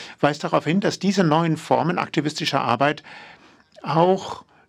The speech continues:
neue Arten von Foren in Kunstmedien und Sozialgerichten erfordern. Und die heutige Konferenz ist so strukturiert, dass diese neuen Foren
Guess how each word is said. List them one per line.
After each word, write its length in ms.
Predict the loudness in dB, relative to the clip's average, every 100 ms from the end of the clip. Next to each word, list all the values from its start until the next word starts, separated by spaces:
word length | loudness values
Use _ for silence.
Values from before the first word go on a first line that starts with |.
| -8
neue 520 | -2 2 4 4 4
Arten 880 | 0 -2 -4 -2 -2 0 -2 -4 -8 _ _ _ _ _
von 1080 | _ -8 2 2 4 0 0 0 0 -2 -4 -10 _ _ _ _ _
Foren 680 | -4 2 2 2 -2 -4 -12 -8
in 180 | -6
Kunstmedien 580 | 2 2 2 2 2 2
und 100 | 0
Sozialgerichten 680 | -2 -2 -2 -2 -8 -8 -8
erfordern. 420 | -2 -2 -2 -6
Und 160 | -6 0
die 80 | 2
heutige 320 | 2 2 -2
Konferenz 400 | -2 0 -2 -2
ist 200 | -6 2
so 340 | 4 6 4 0 -16
strukturiert, 680 | -8 0 0 0 -4 -4 -4
dass 80 | -4
diese 240 | -2 0
neuen 300 | 0 2 0
Foren 760 | -2 -2 2 2 4 4 4 4